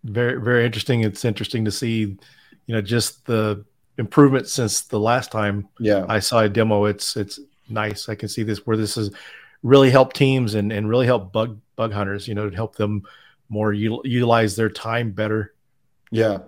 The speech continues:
Speaker 2: yeah, for sure. Uh, and also, like, we kinda, like, what's important to note is that we, uh, when we, like, started, uh, we created the, the whole platform, whole the execution engine based on the Kubernetes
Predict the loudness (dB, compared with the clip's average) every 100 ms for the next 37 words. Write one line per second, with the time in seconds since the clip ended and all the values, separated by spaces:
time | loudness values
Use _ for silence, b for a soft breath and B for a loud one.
0 | _ -4 -2 -4 -10 -10 -8 -8 -8 b
1 | b b b -4 -2 -2 4 6 6 6
2 | 2 2 0 -4 -18 b b -2 0 4
3 | 4 4 2 0 -2 -2 -2 -10 -20 -8
4 | -4 -2 -4 -2 0 0 -2 -8 -6 0
5 | 2 0 -2 -12 b b b b -8 -2
6 | -2 -2 -8 -6 -2 0 -2 -6 B B
7 | _ -10 -8 -8 -2 0 2 2 2 0
8 | -2 -2 0 0 0 -6 -6 b b _
9 | -8 -6 -4 -4 -4 -4 -2 0 -2 -6
10 | -4 -4 -4 -6 -6 -2 -4 0 0 0
11 | -2 -4 -4 -6 -6 -4 -2 -4 -4 -8
12 | -6 -6 -4 -2 -2 -4 -4 -4 -4 -6
13 | -8 -8 -6 -4 -4 -6 -6 -8 -12